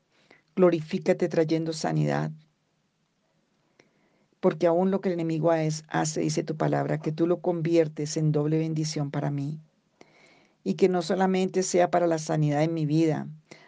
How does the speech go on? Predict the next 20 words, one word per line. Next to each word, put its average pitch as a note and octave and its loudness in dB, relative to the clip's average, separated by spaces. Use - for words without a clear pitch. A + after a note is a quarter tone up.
para E3+ 6
la D#3+ 6
liberación D#3 0
en E3+ -2
mi D#3 0
vida, D3+ 0
para D#3 0
que D#3 -4
pueda D#3 4
vivir E3 2
una D#3 0
vida D#3+ 2
santa, D#3 -2
sino F3 0
para D#3+ 4
que D#3 -4
pueda E3 4
ayudar D#3 2
a D#3+ 0
muchos, D#3+ -8